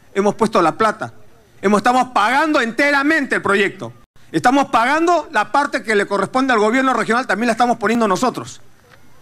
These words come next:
Porque no me voy a poner a discutir acá cuánto tienes que poner tú, gobierno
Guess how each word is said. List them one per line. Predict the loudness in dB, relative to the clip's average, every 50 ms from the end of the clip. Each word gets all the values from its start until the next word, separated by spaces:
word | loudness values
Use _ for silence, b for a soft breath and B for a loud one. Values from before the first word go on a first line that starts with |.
| -4 _
Porque | 0 2 2 2 2
no | 2 2
me | 2 2 2
voy | 2 2 2
a | 0 0
poner | -2 -2 0 0 2 0
a | 0 0
discutir | -2 -2 -2 -2 -2 0 2 2 2 2
acá | 2 0 0 0 0 0 0 -4 -10 -20 -20 _ _ -20 -20 -20 -20 -20 -20 -20 -20 -20 -20 -20 -20 -20 -20 -20 -20 0
cuánto | 2 4 4 4 2 0 -2 0
tienes | 2 0 0 2
que | 0 -2
poner | 0 0 0 2 2 0 0 0
tú, | 0 2 2
gobierno | 2 2 2 0 0 0 0